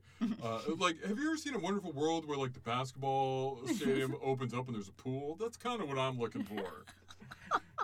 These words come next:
Speaker 2: You know? <laughs> Like, <laughs> it's like,
Speaker 1: Yeah.
Speaker 2: yeah, I can't watch it. But, like, yeah, these are, like, actual good people.
Speaker 1: Yeah.
Speaker 2: And it was nice, and it was fun to watch them strategize in their murder barn
Speaker 1: <laughs> It was
Speaker 2: warehouse.
Speaker 1: definitely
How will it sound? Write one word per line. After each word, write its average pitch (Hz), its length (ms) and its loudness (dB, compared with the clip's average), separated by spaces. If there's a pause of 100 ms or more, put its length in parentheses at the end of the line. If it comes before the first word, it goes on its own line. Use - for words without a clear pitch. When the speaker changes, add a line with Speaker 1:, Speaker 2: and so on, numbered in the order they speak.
Speaker 2:
You 143 120 0
know? 131 160 2 (440)
<laughs> - 120 -2
Like, 160 320 6 (760)
<laughs> - 520 4
it's 233 1120 -4
like, 151 200 6
Speaker 1:
Yeah. 143 160 4 (100)
Speaker 2:
yeah, 123 160 2
I 131 120 4
can't 175 180 0
watch 143 140 2
it. - 80 -4 (260)
But, 165 140 0
like, 165 180 2
yeah, 170 240 2
these 165 200 0
are, 190 120 0
like, 156 320 -2
actual 123 960 2 (280)
good 113 260 -2
people. 104 520 0
Speaker 1:
Yeah. 156 280 4 (360)
Speaker 2:
And 104 460 -2
it 127 60 -2
was 117 140 -2
nice, 101 420 -4
and 107 100 -8
it 110 80 -4
was 110 160 -10
fun 110 220 -4
to 113 80 -4
watch 104 260 -4
them 98 300 -6 (300)
strategize 107 840 -2
in 107 100 -6
their 101 120 -4
murder 98 380 -4
barn - 420 -6
Speaker 1:
<laughs> 453 40 6
It 554 40 6
was 453 600 12
Speaker 2:
warehouse. 480 340 12
Speaker 1:
definitely 466 480 10